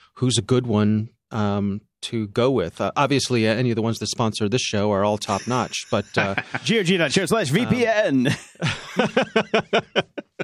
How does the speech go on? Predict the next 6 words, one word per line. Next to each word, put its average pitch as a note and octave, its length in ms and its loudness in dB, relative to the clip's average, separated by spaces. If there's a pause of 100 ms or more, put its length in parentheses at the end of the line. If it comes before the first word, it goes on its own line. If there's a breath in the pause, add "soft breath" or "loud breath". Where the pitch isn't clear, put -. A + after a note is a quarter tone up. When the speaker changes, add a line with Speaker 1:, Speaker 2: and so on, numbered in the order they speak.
(640 loud breath)
Speaker 1:
but E3+ 200 2
it's, - 360 0
it's E3 280 -2
difficult. F3+ 640 -2
I, D3 160 -8 (480)
like, E3 280 -6